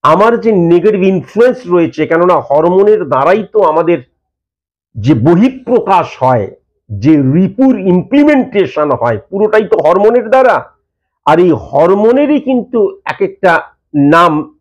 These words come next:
শনি, মানে হরমোনকেই represent করছে। সুতরাং আমার জীবনে যে কারণের জন্য আমি প্রতিবন্ধকতা face করছি, সেইগুলোকে কিন্তু,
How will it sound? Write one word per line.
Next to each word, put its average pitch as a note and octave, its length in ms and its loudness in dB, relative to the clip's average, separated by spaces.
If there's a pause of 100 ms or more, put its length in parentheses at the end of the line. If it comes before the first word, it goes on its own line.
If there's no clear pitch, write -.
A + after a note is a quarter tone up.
(120)
শনি, E3 680 -2 (280)
মানে D3+ 200 2
হরমোনকেই A#3 720 0
represent F3+ 580 -2
করছে। - 440 -8 (1500)
সুতরাং A#3+ 760 0
আমার F#3 560 0
জীবনে G#3 540 -2
যে D#3 360 -2
কারণের F3+ 800 0
জন্য F3+ 880 0
আমি F3 200 -2
প্রতিবন্ধকতা A#3 1000 -2 (180)
face A3+ 260 -2
করছি, - 600 -8 (720)
সেইগুলোকে A#3+ 1160 0
কিন্তু, D3+ 680 -4